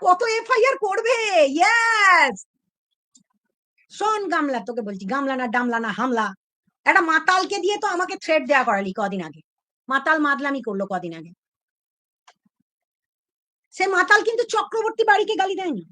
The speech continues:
চক্রবর্তী বাড়িকে গালি দেবে না, তার কারণ চক্রবর্তী বাড়ি যে তার আপন, সেই বাড়িতেই থাকা খাওয়া করে কি না করে সেটা নিয়ে আমার ইন্টারেস্ট নেই, জানতেও চাইনি।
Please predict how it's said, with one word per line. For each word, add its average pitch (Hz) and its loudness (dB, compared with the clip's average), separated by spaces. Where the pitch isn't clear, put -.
চক্রবর্তী 330 -10
বাড়িকে 294 -6
গালি 240 -2
দেবে 196 -4
না, 185 -8
তার 254 -8
কারণ 285 -6
চক্রবর্তী 392 -6
বাড়ি 349 2
যে 349 -4
তার 320 -4
আপন, 294 -4
সেই 285 -2
বাড়িতেই 302 -4
থাকা 254 -6
খাওয়া 277 -2
করে 262 -2
কি 269 -6
না 254 -4
করে 269 -6
সেটা 262 -10
নিয়ে 285 -4
আমার 262 -4
ইন্টারেস্ট 180 -12
নেই, 165 -14
জানতেও 294 4
চাইনি। 190 -2